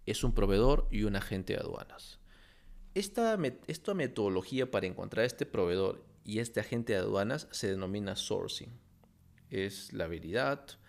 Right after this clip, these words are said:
de buscar, de buscar información a través de medios virtuales o a través de medios tradicionales,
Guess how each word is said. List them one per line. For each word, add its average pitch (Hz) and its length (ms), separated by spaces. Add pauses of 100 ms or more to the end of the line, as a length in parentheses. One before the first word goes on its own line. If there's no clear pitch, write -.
(540)
de 98 100
buscar, 95 520
de 107 140
buscar - 320
información 101 800 (460)
a - 80
través 95 420
de 95 100
medios 92 380
virtuales 120 960
o 98 100
a 87 60
través 92 240
de 92 60
medios 90 300
tradicionales, 107 880